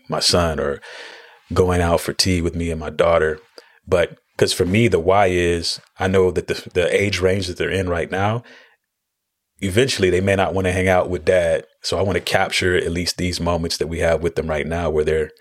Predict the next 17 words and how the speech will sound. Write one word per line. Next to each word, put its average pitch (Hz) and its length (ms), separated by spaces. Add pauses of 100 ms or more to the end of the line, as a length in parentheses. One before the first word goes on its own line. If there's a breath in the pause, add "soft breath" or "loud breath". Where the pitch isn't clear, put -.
(280 loud breath)
you 82 80
know, 85 120
they're, 92 200
they'll 98 160
get 87 160
excited 98 400
to 87 60
go 82 220
out 78 260 (300)
and, 78 300
you 82 100
know, 76 100
hang 82 180
out 78 160
with 82 120
dad. 80 300
And, 90 380